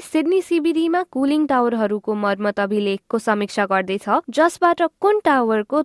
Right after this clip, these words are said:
थप अनुसन्धान गर्न आवश्यक छ भन्ने कुराको निर्धारण हुनेछ। माइक्रोब इकोलोजी विशेषज्ञ रिचर्ड बेन्थमका अनुसार, खराब तरिकाले राखिएका र मर्मत नगरेका पानीलाई चिसो बनाउन प्रयोग गरिने कुलरहरूले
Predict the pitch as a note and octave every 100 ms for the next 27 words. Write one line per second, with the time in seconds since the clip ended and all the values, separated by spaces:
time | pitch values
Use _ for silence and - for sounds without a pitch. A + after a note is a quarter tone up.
0 | - C#4+ D#4+ C4+ B3 B3 A#3 A3+ A3+ A3
1 | G#3 G#3 G#3 G#3+ B3 - D4+ - A3 G#3+
2 | G3+ G3 G3 F#3+ F#3+ C4+ C#4+ A#3+ A3 A3
3 | G#3 G#3 G#3+ G3 F#3+ G3 F#3 G3 _ _
4 | _ _ _ _ A#3 C4+ E4 G4 F#4+ -
5 | D4 D4+ C#4 B3+ C4+ A3+ A#3 A#3 - G3+
6 | F#3+ A3 B3+ D4 E4+ E4 A#3 A3 G#3+ A3
7 | G#3 G#3 G3 G3 - F#3+ C#4+ _ - -
8 | _ - C#4 D#4 G4+ - F4 F4 E4+ E4
9 | E4 C#4+ C#4 D4 C4+ B3+ A#3+ F4 B3 A#3
10 | C4 C#4+ C#4 C4 C#4+ E4+ D4 A#3+ G#3+ G#3
11 | G#3 G3+ G3 F#3+ D4 - E4 G#4 F4+ D#4+
12 | D4 D4 C#4 C4 B3 B3 A3+ A3 G#3+ A3
13 | G#3 - A#3 A3+ A3 G3+ G3 G3